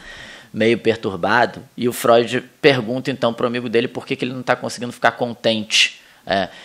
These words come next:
é, ali com aquela paisagem. E o amigo dele diz assim: "Porque o inverno vai chegar, vai acabar tudo isso, vai morrer tudo,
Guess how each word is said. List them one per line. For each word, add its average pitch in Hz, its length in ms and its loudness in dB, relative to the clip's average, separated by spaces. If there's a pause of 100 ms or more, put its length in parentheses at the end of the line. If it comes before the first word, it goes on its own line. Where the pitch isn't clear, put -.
(140)
é, 90 540 0 (720)
ali 107 320 4
com 117 120 0
aquela 98 260 2
paisagem. 90 800 2
E 113 80 -6
o 117 80 2
amigo 117 280 0
dele 110 240 -2
diz 107 200 -4
assim: 98 420 -6 (640)
"Porque - 240 -6
o 113 80 0
inverno 107 600 0
vai 110 160 -2
chegar, 104 600 -4 (260)
vai 104 200 4
acabar 104 560 2 (160)
tudo 127 340 -10
isso, 98 480 -10 (480)
vai 120 200 6
morrer 135 460 4 (160)
tudo, 117 440 -2